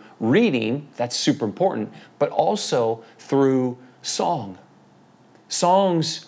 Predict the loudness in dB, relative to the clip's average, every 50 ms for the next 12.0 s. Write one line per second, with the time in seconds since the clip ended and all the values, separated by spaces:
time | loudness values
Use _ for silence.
0 | -4 -2 0 2 2 2 0 0 -2 -2 0 0 0 0 0 -4 -2 0 0 0
1 | 0 0 -2 0 2 2 4 4 4 2 2 0 0 0 0 0 2 0 0 -2
2 | -4 -8 -12 -6 -2 2 2 2 4 2 2 2 2 2 2 0 0 2 2 2
3 | 2 0 0 -4 -6 -6 -10 -14 -16 -20 -14 _ 0 2 2 2 0 -4 -12 -12
4 | -8 -6 -4 0 2 2 4 4 2 2 0 0 0 0 0 0 -2 -4 -6 -10
5 | -12 -12 -6 -2 0 2 2 4 2 2 2 0 -2 -6 -12 -20 -20 _ _ -6
6 | -6 -6 -2 0 2 2 2 0 -2 -6 -6 -6 -8 -10 -14 -20 _ _ _ _
7 | -10 -8 -6 -6 -6 -8 -8 -12 -10 -8 -8 -8 -6 -8 -10 -10 -10 -18 _ _
8 | _ _ _ _ _ 0 2 2 2 0 -4 -12 -4 -2 2 4 4 4 4 4
9 | 2 0 0 -2 -4 -12 -20 -4 -2 -2 -2 -2 -4 -6 -6 -6 -8 -8 -10 -12
10 | -16 -20 -20 -10 -6 -2 -2 0 0 2 2 2 4 4 2 2 0 0 -2 -4
11 | -4 -2 -2 -2 0 2 2 4 4 2 0 -2 -10 -20 -20 -4 -2 -2 -2 -2